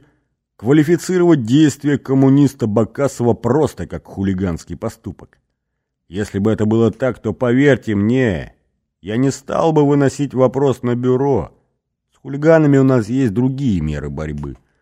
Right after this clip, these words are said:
И дело, конечно, не в моих оскорбленных чувствах. За мной стоит бюро районного комитета партии. За мной в данном случае, если хотите,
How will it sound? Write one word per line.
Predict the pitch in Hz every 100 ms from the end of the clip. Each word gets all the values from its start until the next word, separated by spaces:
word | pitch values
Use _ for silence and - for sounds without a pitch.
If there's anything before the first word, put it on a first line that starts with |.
| _ _ _ _ _ _ _ _
И | 90
дело, | 101 165
конечно, | 151 147 147 -
не | 131 143
в | 120
моих | 139 143 156 139 - - -
оскорбленных | 92 - 92 85 92 85 82 87
чувствах. | - 104 80 _ 64 - _ _ _ _
За | - 87 147
мной | 190 202
стоит | - 151 170 151
бюро | 101 127 160
районного | 160 131 135 165 156 151 143
комитета | 123 135 127 147 139
партии. | - 139 143 104 - - _ _ _ _ _ _ _ _ _
За | 85 113
мной | 131 156 180 143
в | 85
данном | 139 131 120 107
случае, | - 156 175 - 85
если | 90 92 95
хотите, | 104 95 98 71 71